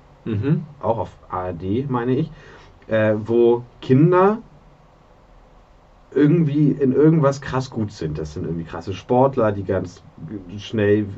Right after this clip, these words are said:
Speaker 2: in kurzer Zeit viele Liegestütze machen können oder die können geil balancieren oder einen Ball ganz oft hochhalten. Äh,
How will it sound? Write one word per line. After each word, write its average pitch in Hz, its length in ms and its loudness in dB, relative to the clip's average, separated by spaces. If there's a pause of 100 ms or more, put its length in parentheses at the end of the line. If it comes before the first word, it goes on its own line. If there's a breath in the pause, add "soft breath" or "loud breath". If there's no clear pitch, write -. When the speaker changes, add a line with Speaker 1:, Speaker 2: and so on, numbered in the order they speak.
Speaker 2:
in 101 220 -4
kurzer 104 360 0
Zeit 101 220 -4
viele 131 200 -2
Liegestütze 156 500 0
machen 113 260 -4
können 104 200 -4
oder 98 220 0
die 98 240 -8
können 107 260 -4
geil 104 280 -4
balancieren 131 840 -2 (400 loud breath)
oder 104 320 2 (380)
einen 127 180 4
Ball 143 320 4
ganz 135 240 0
oft 123 260 -6
hochhalten. 117 800 2 (480 loud breath)
Äh, 107 280 0